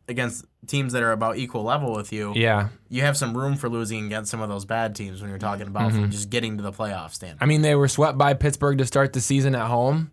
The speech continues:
Speaker 1: Yeah.
Speaker 2: And you, you go play 'em on the road. And, I mean, when you, you look at, I don't know, I mean, when you look at probables and stuff like that and who might be throwing, I mean, it looks like, at least right now, it's gonna end up being Boyd, Zimmerman, and Fulmer.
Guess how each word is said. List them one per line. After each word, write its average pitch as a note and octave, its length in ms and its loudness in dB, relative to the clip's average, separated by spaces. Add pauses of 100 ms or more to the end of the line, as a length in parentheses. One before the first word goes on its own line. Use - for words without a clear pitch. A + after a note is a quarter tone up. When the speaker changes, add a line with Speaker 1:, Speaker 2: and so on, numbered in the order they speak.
(140)
Speaker 1:
Yeah. G#2 260 -6 (520)
Speaker 2:
And A#2+ 200 4
you, A#2 80 2
you A#2+ 180 0
go B2+ 180 6
play B2+ 240 2
'em B2+ 80 4
on B2 100 4
the A#2 100 2
road. B2+ 500 4 (1700)
And, A#2+ 140 4
I A#2+ 40 4
mean, A#2 180 4
when A#2 120 4
you, A2 280 4
you A#2 180 2
look A#2+ 200 2
at, B2 220 0 (1600)
I C3+ 60 2
don't C3+ 80 4
know, A#2+ 60 4
I - 20 2
mean, B2 100 2
when B2 100 2
you B2 60 2
look B2 140 2
at - 100 -4
probables A#2+ 600 4
and A2+ 80 2
stuff B2 220 4
like A#2+ 140 4
that A#2 100 4
and A2 80 0
who C3 100 6
might B2 120 2
be A#2+ 100 4
throwing, A#2 440 4
I A2+ 40 2
mean, A2+ 160 2
it G#2+ 140 2
looks B2+ 380 2
like, C3 240 4
at A#2+ 100 4
least B2 220 2
right B2 180 4
now, B2 260 4
it's A2+ 100 0
gonna A#2 160 2
end A#2 100 2
up A2 120 0
being A2+ 220 4
Boyd, A#2 320 4
Zimmerman, A#2+ 340 4
and G#2+ 120 0
Fulmer. B2+ 480 4